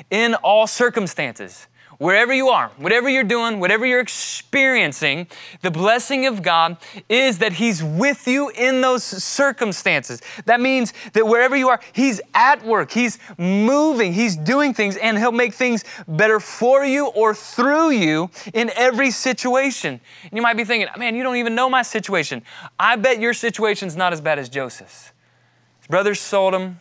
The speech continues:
He's now a slave in Egypt, and he's working for this guy who's the officer of Pharaoh. Life is pretty scary for him, yet God is with him. I think God can still work in any situation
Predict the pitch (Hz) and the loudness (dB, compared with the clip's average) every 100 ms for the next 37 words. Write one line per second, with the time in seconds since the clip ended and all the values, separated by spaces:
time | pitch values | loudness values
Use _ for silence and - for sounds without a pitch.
0 | _ 147 170 151 - 190 190 196 185 160 | _ -6 -4 -4 -4 -2 0 0 -4 -6
1 | 139 135 - _ - - 147 147 175 190 | -6 -10 -10 _ -20 -8 -6 -2 -2 -2
2 | 208 185 180 170 160 165 151 147 151 143 | -4 -6 -6 -6 -6 -4 -2 -2 -4 -10
3 | 139 131 - - 151 160 170 180 - 160 | -6 -6 -6 -18 -2 0 0 -2 -4 -4
4 | 143 - 139 127 120 123 - - 131 175 | -4 -4 -4 -2 -4 -8 -18 -6 0 0
5 | 180 160 170 151 - 143 135 131 123 127 | -2 -8 -6 -6 -6 -4 -4 -6 -10 -12
6 | 123 - _ 135 127 131 131 113 131 123 | -14 -20 _ -6 -2 -2 -2 -4 -10 -10
7 | - 139 113 95 - _ _ _ _ _ | -12 -12 -12 -12 -20 _ _ _ _ _
8 | _ _ _ 123 127 - - 202 175 135 | _ _ _ -10 -10 -16 -8 -4 -4 -6
9 | - _ _ _ _ _ - 143 139 131 | -16 _ _ _ _ _ -2 -2 -2 -12
10 | - 143 120 120 151 160 165 _ 143 - | -10 -6 -6 -4 -2 -2 -6 _ -16 -14
11 | 175 185 190 185 - 147 - 135 127 - | -8 -6 -4 -6 -8 -12 -8 -6 -6 -6
12 | 120 | -10